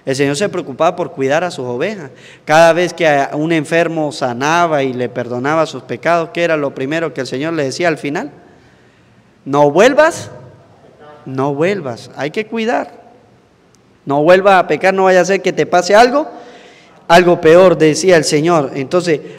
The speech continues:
aquí lo que le dice a Pedro, mire, hay que cuidar bien el rebaño de las ovejas. Hay que cuidar. Sí, hay que pastorearlo, hay que alimentarle, hay que darle la Eucaristía, la palabra de Dios y la oración.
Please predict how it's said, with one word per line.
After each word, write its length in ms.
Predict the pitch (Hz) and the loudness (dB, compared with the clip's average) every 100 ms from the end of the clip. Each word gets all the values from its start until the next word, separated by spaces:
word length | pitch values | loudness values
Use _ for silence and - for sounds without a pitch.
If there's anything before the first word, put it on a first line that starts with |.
| - | -2
aquí 440 | 151 156 156 233 214 | 2 2 2 0 2
lo 180 | 214 | 2
que 100 | 185 | 2
le 200 | 175 165 | 4 4
dice 320 | 170 220 - 196 | 4 0 -2 -2
a 100 | 190 | 0
Pedro, 240 | 208 202 | 0 0
mire, 560 | 202 202 170 143 - - - | 0 0 0 -2 -12 -12 2
hay 420 | 165 196 220 220 | 6 8 8 6
que 220 | 214 214 | 4 0
cuidar 500 | 214 202 190 208 208 | 4 4 6 6 4
bien 380 | 185 185 202 208 | 2 2 2 2
el 160 | 208 185 | 0 -2
rebaño 640 | 165 156 156 180 202 196 | 0 0 0 0 0 0
de 140 | 165 151 | 0 0
las 200 | 139 135 | 0 -2
ovejas. 800 | 131 160 202 175 135 107 - - - | 0 4 4 2 -6 -12 -16 -20 -6
Hay 260 | 147 160 185 | 2 4 4
que 180 | 190 180 | 2 0
cuidar. 200 | 180 135 - - | 0 0 -8 -14
Sí, 340 | - 185 214 | -4 2 6
hay 180 | 208 202 | 8 6
que 140 | 208 | 4
pastorearlo, 720 | 208 185 180 165 180 208 196 175 | 2 2 2 2 6 6 6 4
hay 120 | 170 | 2
que 120 | 180 | 2
alimentarle, 640 | 190 180 151 127 180 190 170 | 2 0 -2 2 4 4 2
hay 80 | |
que 140 | 160 170 | 0 2
darle 260 | 170 165 | 4 2
la 80 | 147 | 0
Eucaristía, 600 | 131 135 127 135 196 196 | -2 -6 -8 -6 0 2
la 140 | 160 131 | 2 0
palabra 380 | 135 143 156 151 | -2 -2 0 -2
de 80 | |
Dios 260 | 139 165 175 | 0 -2 -2
y 60 | 165 | -2
la 120 | 135 | -2
oración. 460 | 123 117 156 139 | -4 -4 -2 -4